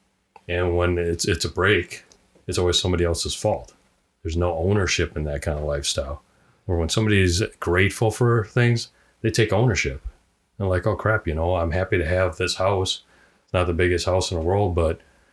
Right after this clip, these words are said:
you know what? I need to do my maintenance to make sure that this house stays in good shape." Not for everybody else to go, "Ooh, ah, you added this to the house." But no, so that my kids have a place to stay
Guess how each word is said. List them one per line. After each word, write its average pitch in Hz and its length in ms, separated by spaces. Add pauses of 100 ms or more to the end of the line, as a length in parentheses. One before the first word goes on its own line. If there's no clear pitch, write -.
(220)
you 90 100
know 90 140
what? 95 240
I 87 120
need 92 180
to 92 60
do 90 120
my 87 120
maintenance 90 580
to - 100
make 85 200
sure 90 360
that 85 180
this 87 160
house 85 220
stays 87 320
in 82 100
good 85 160
shape." 104 340 (680)
Not 95 260
for 92 260
everybody 90 380
else 87 220
to 87 80
go, 82 280
"Ooh, 92 280
ah, 92 320
you 82 260
added 87 320
this 87 200
to 85 120
the 78 100
house." 92 460 (460)
But 90 80
no, 92 240
so 87 200
that 82 360
my 87 180
kids 85 260
have 87 120
a 82 60
place 90 380
to - 100
stay 92 500